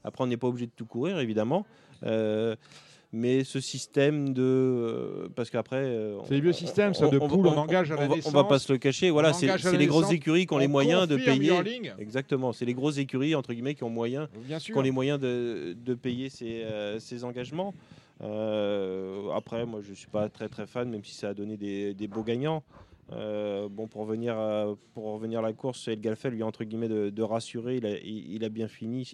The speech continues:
Speaker 1: Il se doit de gagner sur ce parcours, euh, de deux mille cent
Speaker 2: Non, mais,
Speaker 1: qui va le,
Speaker 2: non, non,
Speaker 1: qui va lui
Speaker 2: il vient
Speaker 1: convenir.
Speaker 2: de rassurer. Non, mais d'un
Speaker 1: Ah, il a
Speaker 2: cheval.
Speaker 1: fini, il a fini au trot dans une
Speaker 2: Non,
Speaker 1: bonne
Speaker 2: mais
Speaker 1: action.
Speaker 2: voilà.
Speaker 1: Il
Speaker 2: Non,
Speaker 1: a fini
Speaker 2: mais
Speaker 1: au trot dans
Speaker 2: non.
Speaker 1: une bonne action, euh, avec un parcours sage. Il sortait quand même de
Speaker 2: Non, mais on peut pas dire. Non, mais, euh, rassurer, c'est pas le mot.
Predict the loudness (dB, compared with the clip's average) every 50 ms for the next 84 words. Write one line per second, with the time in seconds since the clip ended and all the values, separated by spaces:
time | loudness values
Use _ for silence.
0 | -14 -12 -10 -8 -6 -4 -2 0 2 2 2 4 2 2 2 2 0 -2 -4 -6
1 | -8 -8 -8 -8 -8 -8 _ -2 0 0 0 0 0 -2 -2 -2 -2 -4 -4 -4
2 | -4 -6 -6 -8 -8 -8 -8 -6 -6 -6 -6 -6 -6 -6 -6 -6 -6 -6 -6 -6
3 | -6 -6 -6 -6 -6 -6 -8 -8 -10 -12 -14 -14 -12 -10 -10 -10 -10 -10 -10 -8
4 | -6 -6 -6 -6 -6 -8 -8 -8 -8 -10 -10 -10 -10 -12 -16 _ _ _ _ _
5 | _ -20 -20 -20 -20 -20 -20 -20 _ _ _ _ -16 -12 -10 -8 -6 -2 0 0
6 | 2 2 2 2 2 2 0 0 0 -2 -4 -4 -4 -4 -4 -2 -2 -2 -4 -4
7 | -2 -2 -2 -2 -2 -2 -2 -2 0 0 0 0 0 0 0 0 0 -2 -2 -6
8 | -12 _ -14 -10 -10 -8 -8 -6 -6 -6 -6 -6 -6 -8 -6 -6 -6 -6 -6 -6
9 | -4 -2 -2 -2 -2 -4 -4 -4 -2 -2 -2 -4 -6 _ _ _ _ _ _ _
10 | -10 -6 -4 -2 -2 -2 -2 -2 -4 -4 -4 -4 -4 -4 -6 -6 -8 -12 -10 -10
11 | -6 -4 -2 -2 -2 -2 -4 -6 -6 -6 -6 -8 -8 -8 -8 -10 -10 -8 -8 -8
12 | -8 -6 -6 -6 -6 -6 -8 -8 -6 -6 -6 -6 -6 -6 -6 -6 -6 -6 -8 -6
13 | -4 -6 -6 -6 -6 -4 -2 0 -2 -2 -4 -8 -12 -12 -12 -10 -10 -10 -12 -12
14 | -14 -14 -14 -14 -14 -14 -12 -12 -12 -10 -10 -10 -10 -10 -8 -8 -8 -10